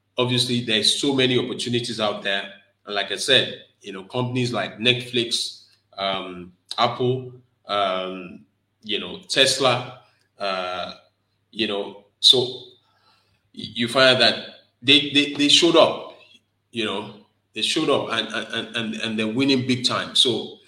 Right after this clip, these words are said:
I would like to say that for a leader, any leader right now, it's time to show up and show up big time, you know, adopt the blue ocean strategy,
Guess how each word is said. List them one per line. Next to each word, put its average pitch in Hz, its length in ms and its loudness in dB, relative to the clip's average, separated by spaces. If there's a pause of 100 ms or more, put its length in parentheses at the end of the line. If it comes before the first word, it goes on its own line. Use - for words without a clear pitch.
(240)
I 120 100 2
would 117 160 0
like 127 160 0
to - 100 -6
say 127 160 2
that 104 480 -4
for - 240 -12
a 107 60 -8
leader, 151 520 2
any 131 220 2
leader 123 360 2
right 113 280 0
now, 101 380 -8 (420)
it's - 160 -6
time 120 280 2
to 101 200 0
show 117 280 0
up - 360 -4 (340)
and 101 140 -6
show 113 320 -2
up 95 60 -12
big 117 180 -6
time, 95 320 -4 (360)
you 104 120 -8
know, 95 160 -8
adopt 120 420 -4
the 98 60 -8
blue 123 240 -2
ocean 110 220 -2
strategy, 101 640 -4